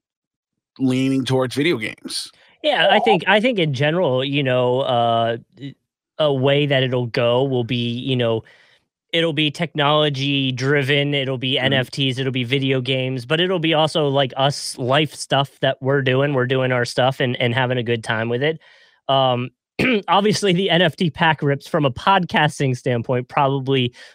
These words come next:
Speaker 2: won't sound as great, but w-, we'll, we'll experiment with that a little bit and see what happens. But obviously, follow us on YouTube, uh, Newbie Brothers. You can find us there, and, and, and we'll keep those going too.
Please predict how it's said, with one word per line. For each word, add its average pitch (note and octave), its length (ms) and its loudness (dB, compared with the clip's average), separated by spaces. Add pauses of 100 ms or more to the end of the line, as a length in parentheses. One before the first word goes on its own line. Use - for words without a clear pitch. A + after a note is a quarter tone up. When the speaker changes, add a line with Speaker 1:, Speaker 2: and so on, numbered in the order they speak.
(160)
Speaker 2:
won't D3+ 360 0
sound C#3+ 320 2
as C3 180 0
great, C3+ 400 0
but D#3 180 0
w-, D#3 240 -4
we'll, F#3 320 2
we'll G#3+ 180 2
experiment D#3 480 -2
with C3+ 100 -2
that A#2+ 180 2
a A#2 60 -2
little A2 220 -2
bit C3+ 200 0
and D3 120 -4
see C#3+ 100 -2
what B2 140 0
happens. C3 320 -2
But C#3+ 100 0
obviously, C#3+ 380 0
follow C3 340 2
us C3 140 0
on B2+ 120 -2
YouTube, A#2+ 420 -4 (440)
uh, B2+ 220 2 (260)
Newbie C3+ 220 0
Brothers. B2 320 -2
You C#3 80 -4
can A#2 100 -6
find B2 220 -2
us A#2 100 -2
there, A2+ 240 0
and, B2 140 -2 (120)
and, A2 180 -6
and A2+ 220 -6
we'll A#2 100 -6
keep C3 240 -8
those A#2+ 220 -2
going B2+ 300 -2
too. F#3+ 240 -2